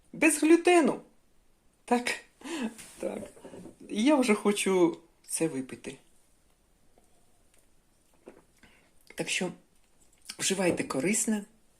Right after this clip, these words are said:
Пишіть, якщо вам щось подобається, що я показую. Пишіть, якщо щось не подобається,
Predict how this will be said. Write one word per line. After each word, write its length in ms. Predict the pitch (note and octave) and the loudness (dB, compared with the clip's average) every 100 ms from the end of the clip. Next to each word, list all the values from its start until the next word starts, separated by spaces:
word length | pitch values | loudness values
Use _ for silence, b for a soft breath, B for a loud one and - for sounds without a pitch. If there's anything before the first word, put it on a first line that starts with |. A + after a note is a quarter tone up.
| _ _ B B B B B B B B B B _ - | _ _ B B B B B B B B B B _ -6
Пишіть, 580 | F#3+ - F#3 E3+ - - _ _ _ _ _ _ _ _ _ _ _ | 0 2 0 -2 -10 -12 _ _ _ _ _ _ _ _ _ _ _
якщо 420 | D3 D3+ - D#3 | -10 -6 -4 -2
вам 180 | D#3 D3 | -2 -4
щось 400 | C#3 - C3+ - - _ _ _ - _ - - | -4 -2 -2 -4 -12 _ _ _ -20 _ -20 -4
подобається, 720 | - E3 C#3 D3+ G3 A3+ - G#3 | 2 4 4 2 0 -2 -4 -6
що 220 | - G#3 | -4 -4
я 280 | G3+ G#3 G#3 _ _ _ _ _ _ _ _ _ - - - | -2 -4 -8 _ _ _ _ _ _ _ _ _ -20 -20 -6
показую. 760 | E3 E3 F3+ F3 E3 E3 D#3+ E3+ _ b b b b | -6 -4 -4 -4 -4 -6 -6 -12 _ b b b b
Пишіть, 420 | - - G3 - - | -8 -6 -6 -8 -8
якщо 360 | D#3 C#3+ - C3 | -4 -4 -4 -4
щось 360 | - C3+ - | -2 -4 -2
не 100 | D#3+ | -2
подобається, 840 | D#3+ D3 F3 A3 A#3+ A3+ A3+ - | 0 2 6 8 8 6 2 2